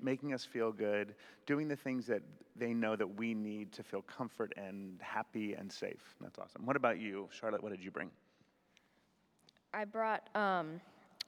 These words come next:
Speaker 2: a pair of, uh, mittens that my mom made for me when I was younger.
Speaker 1: Can you hold those up so everybody can see those? Those are very nice. Your mom made those. Your mom has so many hidden talents. I,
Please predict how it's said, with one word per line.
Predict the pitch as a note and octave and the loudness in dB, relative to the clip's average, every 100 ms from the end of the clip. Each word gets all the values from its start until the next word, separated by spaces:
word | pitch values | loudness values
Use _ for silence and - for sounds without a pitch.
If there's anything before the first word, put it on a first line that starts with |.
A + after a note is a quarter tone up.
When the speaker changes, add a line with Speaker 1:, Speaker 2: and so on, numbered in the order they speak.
| - | -4
Speaker 2:
a | G3+ - - | -4 -6 -6
pair | - G#3 | 4 4
of, | F#3+ - - - | 4 -4 -14 -2
uh, | G3 F3+ | 2 2
mittens | F3+ G3 A#3 A#3+ B3 | 2 0 0 -2 -2
that | G3+ - | -4 -2
my | F3+ | 0
mom | F3+ F3+ F#3 G3 | 2 4 4 4
made | F#3+ F#3+ | 2 2
for | G#3+ | -2
me | G3+ G3 | -2 0
when | F#3+ | 0
I | F3 E3+ | 0 0
was | F3 | -2
younger. | F3 F3 F#3+ C#4 - - - - - - - _ _ - | -2 -2 0 -2 -4 -20 -20 -20 -20 -20 -20 _ _ -14
Speaker 1:
Can | C3 | -8
you | B2+ | -6
hold | A#2 B2+ | -4 -2
those | A2+ A2 | -2 2
up | G#2+ A#2+ - - - - | 2 0 -10 -20 -20 -16
so | - | -10
everybody | A2 A2 | -6 -6
can | - G#2+ | -6 -8
see | - A2 | -6 -6
those? | A2+ A#2+ | -4 -4
Those | C3+ | -6
are | A2+ | -6
very | G2+ A2+ | -4 -4
nice. | G#2+ B2 | -4 -2
Your | A2+ | 2
mom | G#2+ G#2+ | 4 6
made | G#2+ A2+ | 6 6
those. | B2 B2+ - - - - | 4 0 -4 -12 -10 0
Your | G#3 | 2
mom | C3 F#2+ E2+ | 4 2 2
has | - A2 | 0 0
so | - | 4
many | A2+ G2+ - | 4 4 0
hidden | - A#2+ G2 F2+ | -6 -4 -2 -2
talents. | - E2+ E2+ F2 | -4 -4 -6 -6
I, | F#2 | -6